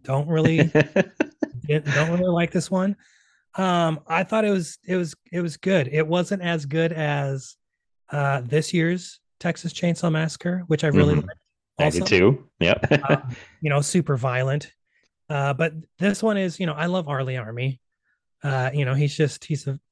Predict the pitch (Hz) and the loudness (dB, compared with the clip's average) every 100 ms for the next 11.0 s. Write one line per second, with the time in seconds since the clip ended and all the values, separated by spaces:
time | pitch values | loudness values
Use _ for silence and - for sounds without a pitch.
0 | _ _ 156 147 147 143 147 - 131 - | _ _ 0 4 4 2 -2 -2 -4 -4
1 | 123 123 - 139 123 127 139 123 120 139 | -4 -4 0 0 2 0 0 -2 -2 -2
2 | 123 - 120 120 - 131 123 120 127 131 | 0 -2 -2 -2 -2 -2 0 -2 -2 -4
3 | - - - 131 - _ _ _ 160 156 | -6 -10 2 2 2 _ _ _ 0 2
4 | 147 143 139 135 139 _ _ 175 165 165 | 2 2 2 0 -2 _ _ -2 0 2
5 | 165 156 156 170 135 143 165 147 - - | 2 2 0 -2 -4 -2 -2 -2 -10 -4
6 | 151 165 160 165 160 143 _ _ 147 143 | 0 2 2 2 0 -2 _ _ -4 -4
7 | - - - - 147 - _ - 147 147 | -6 -14 -8 -4 -4 -4 _ -2 2 4
8 | 147 147 147 - _ _ _ - 139 139 | 4 2 2 -2 _ _ _ -2 0 -2
9 | 123 151 139 - _ - - 147 131 139 | -2 -2 -4 -8 _ -10 -4 0 0 2
10 | 202 190 151 - 165 156 151 151 - | 2 2 -2 -2 2 4 2 0 -4